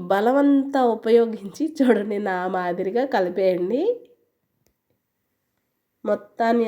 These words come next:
అంతా కూడా ఇలా ముక్కకి మసాలా పట్టేటట్టు కలిపేసుకో. మీలో ఎంతమందికి నాటుకోడి కూర అంటే ఇష్టం? నాకైతే ఇలా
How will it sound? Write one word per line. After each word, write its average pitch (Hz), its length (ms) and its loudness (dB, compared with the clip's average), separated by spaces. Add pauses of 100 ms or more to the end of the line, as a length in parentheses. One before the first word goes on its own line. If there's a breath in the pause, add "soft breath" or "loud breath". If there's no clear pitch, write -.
అంతా 202 360 -6 (100)
కూడా 196 180 -2 (300)
ఇలా 185 180 0 (200)
ముక్కకి - 520 -6
మసాలా 294 520 0
పట్టేటట్టు 165 500 -2 (180)
కలిపేసుకో. - 500 -4 (2750)
మీలో 226 400 2 (120)
ఎంతమందికి 190 640 -6 (200)
నాటుకోడి 285 640 -4
కూర 262 120 4 (100)
అంటే 254 180 0 (100)
ఇష్టం? 254 300 -12 (600 soft breath)
నాకైతే 175 640 -8 (220)
ఇలా 185 180 -4